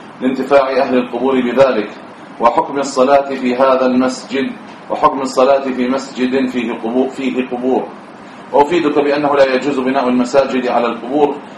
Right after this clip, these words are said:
ولا يجوز بناء المساجد قريبا من القبور من أجل أن ينتفع أهل القبور ببناء المسجد بجوارهم". آه،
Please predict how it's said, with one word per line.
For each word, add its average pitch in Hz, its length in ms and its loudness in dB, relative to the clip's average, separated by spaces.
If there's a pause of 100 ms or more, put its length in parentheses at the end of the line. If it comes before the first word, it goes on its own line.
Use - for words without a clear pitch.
(160)
ولا 143 340 2
يجوز 135 260 2
بناء 127 320 2
المساجد 127 760 0
قريبا 127 320 0
من 120 180 -4
القبور 117 580 0 (340)
من 131 120 -4
أجل 143 260 0
أن 131 260 0
ينتفع 127 600 2
أهل 123 140 -2
القبور 123 460 0
ببناء 127 440 0
المسجد 127 560 -4
بجوارهم". 117 760 0 (1200)
آه، - 180 -4